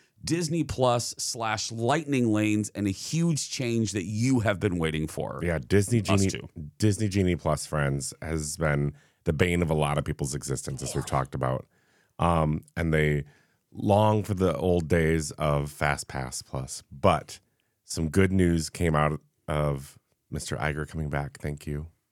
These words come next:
Speaker 2: Praise Jesus.
Speaker 1: Praise,
Speaker 2: Praise
Speaker 1: praise,
Speaker 2: Mickey.
Speaker 1: praise Mickey. Play,
Speaker 2: Yes.
Speaker 1: praise Goofy,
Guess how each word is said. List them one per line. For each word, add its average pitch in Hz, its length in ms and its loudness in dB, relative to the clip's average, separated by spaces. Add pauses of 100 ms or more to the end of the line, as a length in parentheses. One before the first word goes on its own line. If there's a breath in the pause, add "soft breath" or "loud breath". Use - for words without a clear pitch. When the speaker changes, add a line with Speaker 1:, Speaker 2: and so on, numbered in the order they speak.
Speaker 2:
Praise 76 300 -6
Jesus. 80 380 -6
Speaker 1:
Praise, 87 220 -2
Speaker 2:
Praise 80 200 -4
Speaker 1:
praise, 73 180 0
Speaker 2:
Mickey. 82 240 -6
Speaker 1:
praise 95 320 2
Mickey. 78 240 -2
Play, 76 300 0
Speaker 2:
Yes. 76 120 -6 (120 soft breath)
Speaker 1:
praise 82 400 -2
Goofy, 78 480 -2